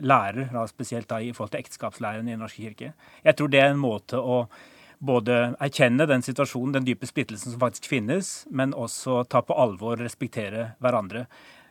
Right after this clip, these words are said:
Det betyr ikke at man ikke kan samarbeide på mange forskjellige måter, også mellom menigheter og mellom prester og kirkelige ansatte. Men det kan være noen, noen ting som er vanskeligere å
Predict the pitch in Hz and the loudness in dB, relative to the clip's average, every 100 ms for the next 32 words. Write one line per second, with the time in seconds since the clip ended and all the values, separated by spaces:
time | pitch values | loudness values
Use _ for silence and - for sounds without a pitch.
0 | _ 123 156 131 117 127 147 - - 120 | _ -4 0 0 2 4 4 2 0 4
1 | 143 113 104 104 127 127 - 131 123 131 | 4 4 2 0 0 0 2 2 4 2
2 | 107 - 131 120 127 110 143 113 143 135 | -2 -4 -2 0 0 -2 -4 -2 2 2
3 | 135 120 113 139 139 117 110 110 139 139 | 2 0 2 0 0 -2 -4 -6 -2 0
4 | 123 113 120 120 117 135 - - 120 123 | 0 0 -2 -2 -2 -4 -4 -10 -6 -6
5 | - 127 107 120 107 151 - - _ 139 | -4 -4 -2 -6 -4 -6 -6 -20 _ 0
6 | 135 131 117 139 110 113 127 _ - 143 | 6 6 6 2 -2 -4 -6 _ -10 -6
7 | 117 117 117 104 - 131 123 - - 110 | -4 -4 -6 -8 -6 -4 -4 -6 -10 -8
8 | 110 113 117 | -8 -4 -2